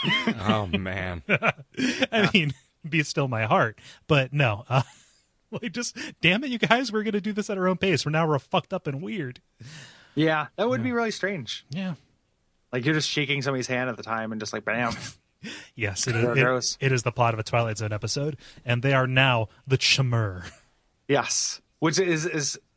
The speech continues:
Speaker 3: oddly, uh, as easy to pronounce as either of the other
Speaker 2: Yeah, which
Speaker 3: names that they had,
Speaker 2: that
Speaker 3: even though it has no vowels.
Speaker 2: I just realized how clever that is. A Chimur, Chimera?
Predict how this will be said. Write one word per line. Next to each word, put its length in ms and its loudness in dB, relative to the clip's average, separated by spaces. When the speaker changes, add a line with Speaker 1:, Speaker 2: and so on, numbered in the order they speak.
Speaker 3:
oddly, 680 0
uh, 420 0
as 260 2
easy 280 -4
to 160 -4
pronounce 340 -4
as 140 -2
either 160 -2
of 80 -6
the 80 -2
other 240 -4
Speaker 2:
Yeah, 240 0
which 140 2
Speaker 3:
names 100 2
that 100 -2
they 80 -2
had, 300 -2
Speaker 2:
that 100 -2
Speaker 3:
even 140 0
though 80 2
it 60 0
has 180 0
no 560 -2
vowels. 500 -4
Speaker 2:
I 60 4
just 120 2
realized 220 0
how 80 4
clever 300 0
that 160 0
is. 400 0
A 80 -4
Chimur, 500 2
Chimera? 600 0